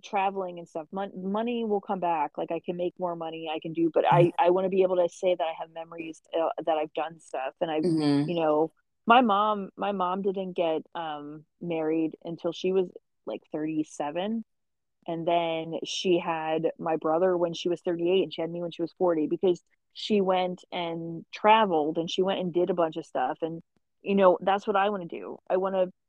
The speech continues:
Speaker 1: do things with my life, and I wanna be able to say that I've gotten, you know, I, I just, I don't,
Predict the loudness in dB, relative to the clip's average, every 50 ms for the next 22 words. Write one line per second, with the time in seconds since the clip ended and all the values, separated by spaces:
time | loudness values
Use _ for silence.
0 | _ _ -20 -18 _ -6 -4 -4 -2 -2 -2 -2 -4 -4 -4 -8 -8 -8 -8 -8
1 | -6 -4 -2 0 0 0 -2 -2 -4 -8 -8 -6 -6 -6 -6 -4 -2 -2 -2 0
2 | -2 -2 -4 -4 -6 -6 -6 -4 -2 -2 -2 -2 -4 -4 -4 -6 -6 -8 _ -8
3 | -8 -6 -8 -10 -12 -6 -2 0 2 4 4 2 2 2 2 4 4 2 2 2
4 | 0 0 0 2 0 0 -2